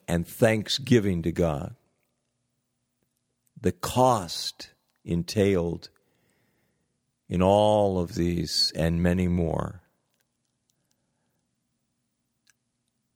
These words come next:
Every war this nation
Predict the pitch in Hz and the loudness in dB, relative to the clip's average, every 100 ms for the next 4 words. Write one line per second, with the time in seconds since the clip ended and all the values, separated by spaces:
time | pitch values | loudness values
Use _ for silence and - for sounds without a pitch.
0 | _ _ _ _ _ _ - 92 87 95 | _ _ _ _ _ _ -4 -2 0 0
1 | 87 92 117 113 90 80 - 50 - _ | 2 4 4 6 2 0 -6 -12 -20 _
2 | _ _ _ _ _ 87 82 101 92 90 | _ _ _ _ _ -8 -6 -2 0 0
3 | - 76 58 | -4 -8 -10